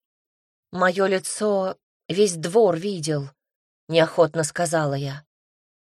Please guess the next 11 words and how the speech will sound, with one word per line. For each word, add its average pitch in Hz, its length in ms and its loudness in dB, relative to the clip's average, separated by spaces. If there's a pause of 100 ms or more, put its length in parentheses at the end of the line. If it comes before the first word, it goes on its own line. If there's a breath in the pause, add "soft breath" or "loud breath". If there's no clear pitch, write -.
(120)
"И 202 140 0
бунтовщики 196 840 0
наши 190 560 0 (500)
все 220 320 0
в 143 100 -6
доме 185 340 -4
Снежиных 180 600 -2
бывали 180 400 2
не 170 140 -2
один 190 260 0
раз. 170 340 2